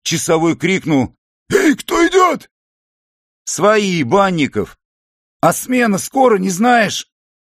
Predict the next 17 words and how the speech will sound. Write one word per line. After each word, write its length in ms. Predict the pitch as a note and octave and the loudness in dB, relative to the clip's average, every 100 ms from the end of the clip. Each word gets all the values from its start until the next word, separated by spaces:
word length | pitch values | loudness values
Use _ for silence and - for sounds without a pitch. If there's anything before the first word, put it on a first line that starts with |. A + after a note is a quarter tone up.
| _ _ - | _ _ -4
«Надо 240 | D3+ G3 | 0 2
быть 180 | D#3+ G3+ | 0 -2
скоро», 460 | - - F3 G3 F3 | -4 -2 2 2 2
подумав, 480 | D3+ C#3+ C#3 B2+ B2+ | 0 0 0 -2 -2
ответил 460 | A#2 B2+ B2+ C3 | -2 -4 0 -2
Банников. 580 | A2+ B2+ A2 G2 G2 - | 0 0 0 -2 -6 -2
«Надо 220 | C3+ E3+ | -2 0
быть 220 | D3 C#3+ | -2 -2
эдак 300 | D#3 D3+ D3 _ _ _ - | 0 -2 -4 _ _ _ -12
с 60 | |
четверть 560 | - - F#3 - D#3 D#3 | -8 -2 -2 -2 -4 -4
часа, 400 | - D3 D#3 D3+ | -2 0 0 -4
что 300 | - - D3+ | -8 -4 -2
ли, 260 | C#3 B2 E2+ | 0 -2 -4
ещё 360 | A#2+ C3 C#3 B2+ | -6 -4 -4 -2
тебе 160 | B2 | -4
стоять». 540 | - B2+ B2 A#2 G#2 | -4 -2 0 0 -4